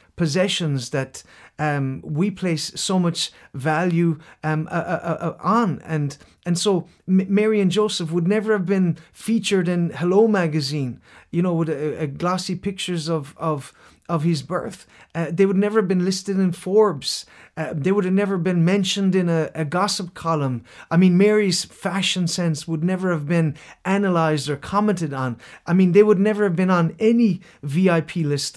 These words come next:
of the time. You know, they weren't one of the beautiful people as the world so defines, you know, celebrities, et cetera. They were just ordinary people, and yet God chooses to make his home with them,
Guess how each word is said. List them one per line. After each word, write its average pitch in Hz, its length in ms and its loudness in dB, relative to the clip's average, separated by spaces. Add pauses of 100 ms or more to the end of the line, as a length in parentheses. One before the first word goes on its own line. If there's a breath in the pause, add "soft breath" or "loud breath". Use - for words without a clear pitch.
of 131 200 -6
the 135 80 -8
time. 120 480 -8 (320 loud breath)
You 180 80 0
know, 196 100 4
they 202 140 4
weren't 208 280 2
one 190 200 2
of 170 160 0
the 165 180 2
beautiful 160 520 -2
people 175 400 -6
as 139 160 -2
the 143 80 -6
world 156 380 0
so - 420 -6
defines, 139 720 -4 (380 loud breath)
you 156 320 -8
know, 139 160 -4
celebrities, 147 680 -6
et 127 120 -12
cetera. 123 480 -10 (280 soft breath)
They 185 100 -2
were 185 120 -2
just 185 340 -4
ordinary 170 540 -2
people, 160 400 -10
and 151 140 -2
yet 160 180 -4
God 156 360 -4 (300 loud breath)
chooses 151 480 -4
to 156 120 -8
make 147 220 -4
his 170 160 -8
home 147 420 -4 (280 loud breath)
with 165 260 -2
them, 120 240 -6